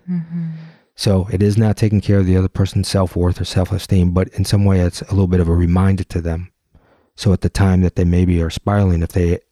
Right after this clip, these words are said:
Speaker 2: are able to catch that little bit of the rope that we're
Speaker 1: Mm.
Speaker 2: handing to them,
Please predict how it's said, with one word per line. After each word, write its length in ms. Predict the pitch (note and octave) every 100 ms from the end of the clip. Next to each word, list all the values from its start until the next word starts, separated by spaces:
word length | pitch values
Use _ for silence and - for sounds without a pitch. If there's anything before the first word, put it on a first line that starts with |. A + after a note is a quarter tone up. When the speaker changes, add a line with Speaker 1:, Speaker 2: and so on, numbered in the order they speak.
| _
Speaker 2:
are 140 | F2+ F2+
able 240 | F#2 F2+
to 100 | - -
catch 380 | - - -
that 160 | - F2
little 180 | F2+ F2
bit 140 | E2+
of 120 | E2+ D#2
the 140 | E2
rope 360 | F2 G2+ - - _ _ _ _
that 160 | G2 F2
we're 300 | E2+ D#2+ D#2+
Speaker 1:
Mm. 120 | D2 - _
Speaker 2:
handing 420 | A#2 A2+ G2+ D#2+
to 120 | -
them, 260 | E2+ E2